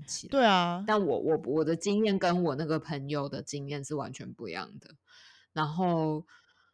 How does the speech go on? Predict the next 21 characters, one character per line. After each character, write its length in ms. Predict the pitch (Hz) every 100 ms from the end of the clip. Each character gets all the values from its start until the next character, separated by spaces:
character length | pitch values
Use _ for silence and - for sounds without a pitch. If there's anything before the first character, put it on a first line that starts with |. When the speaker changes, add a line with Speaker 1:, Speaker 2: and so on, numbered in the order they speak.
| _ _ _ -
Speaker 1:
呃， 480 | 156 143 139 135 175
所 160 | 262
以 20 |
我 140 | 269 190
们 180 | 143 143
不 120 | 196
能 420 | 165 139 139 147 - _
直 240 | - 147 143
接 280 | 175 165
的 140 | 156 143
说， 720 | - 143 147 143 143 143 170
他 160 | 175 170
今 220 | 170 170
天 240 | 170 165
有 220 | 156 143 147
这 120 | 170
样 220 | 147 143
子 100 | 131
的 100 | 104
状 320 | - 156 139
况， 300 | - 156 -